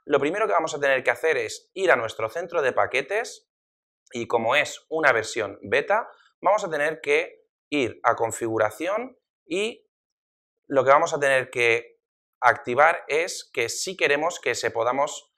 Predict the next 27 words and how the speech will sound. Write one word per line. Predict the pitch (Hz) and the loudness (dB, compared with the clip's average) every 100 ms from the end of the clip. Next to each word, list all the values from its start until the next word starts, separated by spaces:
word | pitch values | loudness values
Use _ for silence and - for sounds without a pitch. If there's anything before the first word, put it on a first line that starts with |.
| _ | _
instalar | - 127 - 120 147 - | -8 -4 2 6 6 4
las | 127 117 107 | 2 2 2
versiones | 110 - 131 147 - | -4 -4 -4 -6 -8
beta. | 107 101 95 - - _ _ _ | -8 -6 -6 -8 -16 _ _ _
Hacemos | - 131 123 - | -6 -2 -2 -4
clic | 113 95 - | -8 -8 -8
en | 104 | -8
OK | 101 165 208 247 _ _ | -4 -4 -4 -8 _ _
y | - 180 | -6 -2
ya | 170 | -2
nos | 160 | 0
saldría | 143 127 123 135 151 170 | 2 2 2 4 4 2
dentro | 120 131 143 - 101 95 - _ - | -4 -4 -4 -4 -6 -6 -12 _ -14
del | 110 110 107 107 104 107 | 2 4 4 0 -4 -6
menú | 107 110 127 202 247 - _ _ | -6 -6 -4 -4 -6 -14 _ _
la | 127 139 170 | 2 4 4
aplicación | 131 120 117 110 - 135 165 - | 2 0 2 0 0 -4 -4 -6
Active | 113 - 139 | -6 -6 -2
Backup | 107 107 156 196 - | 0 4 4 2 -4
lista | - 135 - 160 | -8 -8 -2 2
para | 127 110 | 2 2
instalar. | 101 - 90 - - _ _ _ _ _ _ - | -2 -2 -2 -4 -14 _ _ _ _ _ _ -8
Nosotros | 131 196 202 | -6 -4 -2
ya | 170 | 4
la | 160 | 4
tenemos | 143 127 113 | 4 0 -2
instalada | 113 107 117 131 165 202 - | -6 0 4 6 6 2 -4